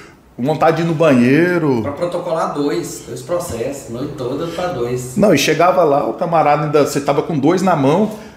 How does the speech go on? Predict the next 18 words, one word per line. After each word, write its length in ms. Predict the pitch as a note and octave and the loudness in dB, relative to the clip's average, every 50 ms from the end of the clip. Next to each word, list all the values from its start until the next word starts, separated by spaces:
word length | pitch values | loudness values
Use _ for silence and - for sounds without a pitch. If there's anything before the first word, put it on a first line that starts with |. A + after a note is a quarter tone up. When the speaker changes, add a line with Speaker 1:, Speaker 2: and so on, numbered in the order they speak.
| - - - - | -20 -20 -4 0
Speaker 1:
ele 220 | C#3+ D3 D#3 D#3 | 2 4 6 6
olhava 380 | E3 D#3 D3 D3+ D3 D3+ D3 C#3+ | 6 6 6 6 4 4 4 4
lá, 400 | C#3 C#3+ D3 F#3 G#3+ - - - | 2 2 2 2 0 -4 -6 -4
achava 460 | - C#3+ C#3 C#3 - - D3 C#3 C3+ C3+ | -2 0 0 0 0 0 2 2 2 0
que 140 | C3+ - | -2 -4
uma 100 | C#3 C3+ | -2 -2
assinatura 560 | C3 C3 - C#3 C3 B2+ A#2+ B2 B2+ C3 C3 B2 | -2 -2 -2 0 0 0 0 0 0 0 0 0
não 80 | B2 | 0
tava 240 | A#2+ B2+ A#2+ A#2+ A#2+ | 0 0 0 2 2
batendo, 760 | A#2 A#2 A2+ G#2+ - - B2 D3 F#3+ G3+ G3+ F#3+ E3 C#3 C3+ - | 2 2 2 2 0 0 -2 0 2 2 2 2 0 0 -2 -4
Speaker 2:
Correto. 400 | - A#2 A2+ G#2+ G2+ F#2+ F#2+ - | -6 -8 -10 -10 -12 -14 -6 -2
Speaker 1:
ou 180 | - D3 D#3 D#3 | 2 4 4 4
o 40 | D#3 | 4
endereço 520 | D3+ D3 D3+ C#3+ C3+ C#3+ D3+ C#3+ C#3+ - C#3 | 4 4 4 4 4 4 4 2 2 0 0
ali 160 | B2+ C3+ C3+ | 2 2 0
não 60 | C3+ | 2
tava 260 | B2+ C3 C3 B2 C3 | 2 2 2 2 2
incorreto. 640 | C3 C3 C#3+ C3+ A#2+ A2+ D3+ F3+ F#3 F#3 - - - | 0 0 2 2 2 2 2 2 0 0 -4 -12 -12